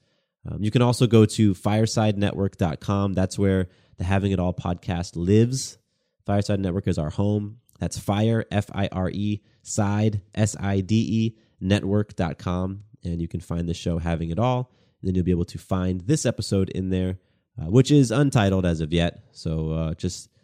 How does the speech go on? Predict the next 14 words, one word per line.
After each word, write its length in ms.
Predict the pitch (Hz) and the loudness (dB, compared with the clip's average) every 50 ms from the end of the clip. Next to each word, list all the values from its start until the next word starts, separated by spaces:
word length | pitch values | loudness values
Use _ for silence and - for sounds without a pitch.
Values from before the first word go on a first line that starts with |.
| _ _ | _ _
just 240 | - - 120 - - _ _ _ _ | -6 -6 -6 -6 -10 _ _ _ _
the 100 | 113 135 | -4 -4
title 380 | - - - - 104 104 104 98 | -4 -2 -2 -2 2 2 4 2
will 80 | 90 | 2
be 260 | 82 90 87 82 82 85 | 2 0 -2 -2 -2 -6
something 380 | - - - 87 - - 87 82 | -8 -6 -6 -4 -2 -4 -4 -2
along 180 | 82 78 78 78 | -2 -4 -4 -4
the 60 | 76 | -6
lines 280 | 78 78 78 76 76 | -6 -6 -6 -6 -6
of 260 | 78 76 73 - _ - | -6 -8 -8 -10 _ -8
creation, 680 | - 92 85 80 78 76 73 - - 73 76 78 - _ _ _ _ _ _ _ _ - | -4 -4 -2 -2 -2 -4 -6 -6 -8 -10 -10 -10 -14 _ _ _ _ _ _ _ _ -16
um, 120 | 80 78 - - | -14 -14 -12 -10
I 60 | 73 | -10
imagine. 540 | 73 76 78 73 73 73 - 82 78 80 | -10 -8 -8 -8 -8 -8 -8 -10 -12 -12